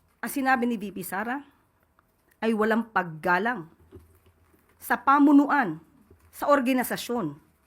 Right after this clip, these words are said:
ng Girl Scouts of the Philippines. Pinapalabas niya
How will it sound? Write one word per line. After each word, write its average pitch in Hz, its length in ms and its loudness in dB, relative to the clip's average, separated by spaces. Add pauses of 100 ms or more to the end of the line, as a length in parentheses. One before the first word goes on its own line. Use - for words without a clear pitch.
(240)
ng 233 160 -2
Girl 240 180 2
Scouts 226 380 -2
of 180 100 -12
the 185 60 -8
Philippines. 165 640 -12 (1040)
Pinapalabas 254 640 2
niya 285 240 -4